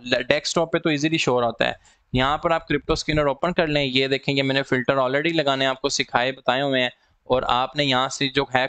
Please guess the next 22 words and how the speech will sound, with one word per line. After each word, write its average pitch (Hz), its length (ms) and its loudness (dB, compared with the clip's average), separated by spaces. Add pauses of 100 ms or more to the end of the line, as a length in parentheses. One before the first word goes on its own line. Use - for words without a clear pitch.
(100)
कॉइन्स 131 380 0
चूज़ 127 340 -2
करने 131 240 0
हैं, 127 80 0 (100)
पिक 131 180 -2
करने 131 240 0
हैं, 127 140 0
जिस 117 220 -6
पे 131 140 0
आपको 123 380 -2 (340)
पता 127 220 2
चलेगा 131 380 0
कि 127 160 -2
जी 135 160 -2
कौन 127 240 0
कौन 127 220 -2
से 131 160 -2
कॉइन्स 120 340 0
इस - 200 -2
टाइम 123 200 0
जो 123 120 0
है 123 280 0